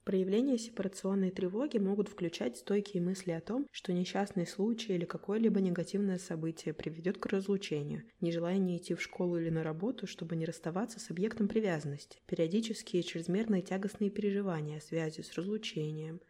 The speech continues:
отказ спать, если рядом нет объекта привязанности, периодические кошмарные сновидения о разлучении. Симптомы сохраняются в течение по меньшей мере нескольких месяцев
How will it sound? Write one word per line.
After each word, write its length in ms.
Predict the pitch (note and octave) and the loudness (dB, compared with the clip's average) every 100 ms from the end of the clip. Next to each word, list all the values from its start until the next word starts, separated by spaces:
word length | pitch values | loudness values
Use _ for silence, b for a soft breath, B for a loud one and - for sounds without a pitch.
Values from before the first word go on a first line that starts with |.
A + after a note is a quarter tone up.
| - | -8
отказ 400 | E3+ - E3+ - | -6 -2 -4 -4
спать, 400 | - D#3 D#3 - | -6 -6 -4 -6
если 200 | D#3+ D#3+ | -2 -2
рядом 320 | D#3+ D#3+ D#3 | 0 -2 -2
нет 200 | D#3 D3+ | -4 -4
объекта 340 | D#3 D#3 - | -4 -6 -6
привязанности, 840 | D#3 D#3 D#3 D3 D3+ D3 - - F3 - | -6 -4 -2 -4 -4 -8 -12 -10 -10 0
периодические 920 | F#3 F3+ D#3+ F3 - - - - F3+ | 2 4 2 0 -2 -10 -12 -4 -4
кошмарные 580 | F3 E3 - D#3 F3+ E3+ | -2 -6 -2 -2 0 -2
сновидения 640 | - D#3+ D#3+ D#3+ E3+ F#3 | -2 -4 -2 -2 -2 0
о 20 | D#3+ | -2
разлучении. 720 | E3 F3 - D#3 D3 E3 - | -2 -4 -2 -4 -4 -6 -12
Симптомы 480 | - - F#3 B3 D#4 | -6 0 2 2 2
сохраняются 680 | D4+ G#3+ - F#3 G#3 A3+ G#3 | 0 -4 -2 0 0 -2 -6
в 60 | - | -8
течение 440 | F3+ - F#3+ G3+ | -6 -2 0 0
по 140 | G3 | -2
меньшей 380 | E3 E3+ F3+ - | -4 -2 -2 -2
мере 200 | E3 F#3+ | -2 0
нескольких 600 | E3+ F3 - - F#3 - | -2 -2 -8 -10 -8 -2
месяцев 460 | G#3 A3+ A3+ - | -2 0 -6 -6